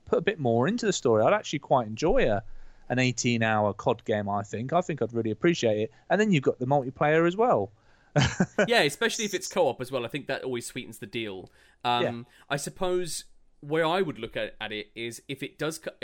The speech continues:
Speaker 2: for me, it doesn't come down to an issue of length. That's not what I'm looking at.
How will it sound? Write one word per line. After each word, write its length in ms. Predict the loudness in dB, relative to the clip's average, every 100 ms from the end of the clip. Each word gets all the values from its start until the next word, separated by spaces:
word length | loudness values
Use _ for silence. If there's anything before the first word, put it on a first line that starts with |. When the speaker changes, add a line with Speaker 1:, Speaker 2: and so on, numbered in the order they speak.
| -14 -10
Speaker 2:
for 100 | -4
me, 140 | -2
it 80 | -2
doesn't 240 | -2 -10 -8
come 200 | -8 -4
down 260 | -4 -4
to 140 | -6 -10
an 80 | -8
issue 400 | -10 -10 -10 -8
of 500 | -6 -4 -6 -10 -20 -20 _ _ _ _
length. 720 | -10 -4 -4 -4 -10 -12 -12 -10 -4
That's 300 | -4 -4 -6
not 180 | -4
what 120 | -4 -6
I'm 100 | -4
looking 280 | -6 -6
at. 160 | -6 -8